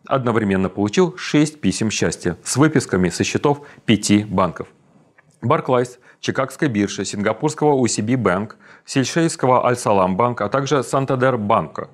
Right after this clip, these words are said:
Хорошо, что мошенникам обмануть его бдительность не удалось. Да многие, кто нам звонил, увы, успели отдать деньги мошенникам. Сейчас криминальной новеллой от имени лжефонда стала организация коллективного сбора денег.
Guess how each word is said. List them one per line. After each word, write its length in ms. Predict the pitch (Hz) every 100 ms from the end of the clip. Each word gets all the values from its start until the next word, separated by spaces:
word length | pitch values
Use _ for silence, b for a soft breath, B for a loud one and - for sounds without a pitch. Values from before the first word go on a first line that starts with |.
| -
Хорошо, 440 | - - 165 233
что 500 | 226 - 185 123 - -
мошенникам 800 | 117 131 - 226 220 180 107 95
обмануть 500 | 113 107 117 110 -
его 220 | 107 120
бдительность 640 | 110 117 143 87 82 - -
не 180 | 98 123
удалось. 560 | 180 131 101 85 - - _ _ _ B B
Да 120 | 123
многие, 360 | 113 151 156 120
кто 200 | - 123
нам 160 | 117
звонил, 440 | 107 139 175 185 -
увы, 480 | 160 143 101 80 - _ _
успели 380 | - 120 - 180
отдать 480 | 147 117 92 107 90
деньги 340 | 90 160 151
мошенникам. 720 | 147 117 120 120 87 80 - - - B B
Сейчас 380 | - 139 208 202 -
криминальной 540 | 147 143 151 160 143
новеллой 420 | 135 156 208 175
от 160 | 113 -
имени 360 | - 127 117 110
лжефонда 520 | 107 139 - 196 156
стала 320 | - 156 143
организация 580 | 107 101 107 156 160 147
коллективного 680 | - 107 95 110 117 127 127
сбора 420 | 85 87 87 87
денег. 440 | 87 85 76 -